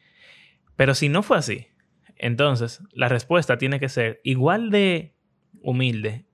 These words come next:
y de, con ese sentido de reconocimiento de que Dios es el que está en control y que de-, Dios es soberano, Él hace lo que Él quiera. De que si perdí todo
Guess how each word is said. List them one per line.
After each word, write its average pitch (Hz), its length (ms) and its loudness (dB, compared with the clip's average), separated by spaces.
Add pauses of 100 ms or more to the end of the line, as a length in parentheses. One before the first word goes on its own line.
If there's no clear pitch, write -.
(100)
y 120 160 -4
de, 104 460 -4 (100)
con 120 160 -4
ese 147 100 2
sentido 147 340 2
de 135 80 2
reconocimiento 120 680 -2
de 107 100 -2
que 107 120 -6
Dios 131 220 -2
es 135 60 -2
el 127 100 -4
que 127 80 -2
está 117 160 -2
en 120 80 -4
control - 380 -6 (760)
y 107 120 -4
que 110 120 -2
de-, 101 220 -4
Dios 117 380 -4
es 127 40 -4
soberano, 117 400 2
Él 107 60 -2
hace 117 160 -4
lo 113 80 -2
que 117 60 -4
Él 107 60 -4
quiera. 127 260 -2 (1300)
De 156 260 2
que 180 200 2
si 190 360 0
perdí 190 340 0
todo 202 520 2